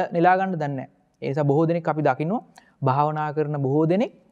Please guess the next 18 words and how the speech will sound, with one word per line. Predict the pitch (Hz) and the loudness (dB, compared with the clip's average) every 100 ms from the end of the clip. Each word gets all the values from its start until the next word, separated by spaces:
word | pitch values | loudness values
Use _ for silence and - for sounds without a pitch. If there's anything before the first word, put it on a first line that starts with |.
| _ _ _ _ _ | _ _ _ _ _
ධානයන් | 139 135 151 165 | 0 2 2 0
සමහරක් | 170 170 180 190 | 0 0 0 0
විට | 240 240 | -2 0
ලබනවා | 202 190 | 2 0
ඇති. | 147 139 | -2 -2
නමුත් | 147 156 | -2 -2
මේ | 156 139 | -2 0
ධ්‍යා-, | 139 135 127 143 127 - | 0 -2 -8 -12 -12 -8
ධ්‍යා-, | 139 131 143 151 - _ | -2 0 0 -2 -8 _
ධ්‍යාන | 131 135 156 175 | -2 2 2 0
සපයට | 156 143 165 170 | -2 0 2 2
ඇලෙන | 160 135 147 160 | 0 0 0 0
කෙනෙක් | 139 123 - _ _ _ _ _ _ _ _ _ _ - | -2 -6 -12 _ _ _ _ _ _ _ _ _ _ 0
විවේක | 143 160 165 | 4 4 2
ප්‍රීති | 160 156 160 | 0 0 0
සුඛයට | 147 165 160 | 0 2 4
ඇලෙන | 131 143 160 | 2 0 0
කෙනෙක් | 185 277 | -2 -4